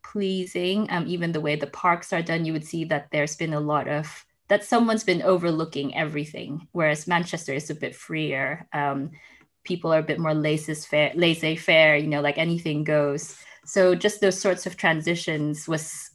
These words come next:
I suppose, was a bit hard, but also because I love Melbourne so much and I was yearning for home, Melbourne became home for me. Um, it was just harder to leave home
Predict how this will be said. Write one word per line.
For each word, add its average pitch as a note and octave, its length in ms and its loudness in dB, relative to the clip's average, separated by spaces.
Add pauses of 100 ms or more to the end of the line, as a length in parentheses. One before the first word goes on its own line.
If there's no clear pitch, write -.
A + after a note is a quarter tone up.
I F#3+ 40 -2
suppose, G#3 280 2
was G#3 140 0
a F#3+ 40 0
bit - 200 2
hard, E3 280 4
but G3 120 -4
also C4+ 180 0
because G3 240 -2
I F3+ 60 0
love F3 260 0
Melbourne D#3 280 0
so D#3 180 -2
much C#3 180 -2
and D3 80 0
I D3 60 2
was D3 180 -6
yearning D#3 260 0
for D3+ 200 -4
home, D#3 340 0
Melbourne D#3+ 240 0
became D3+ 300 -6
home D#3 160 -4
for D3 140 -8
me. C#3 180 -4 (420)
Um, E3 240 -2
it E3 100 -2
was F3 140 -2
just F#3+ 180 -2
harder D#3+ 320 4
to D3+ 380 -4 (220)
leave E3+ 320 0
home D3 500 -4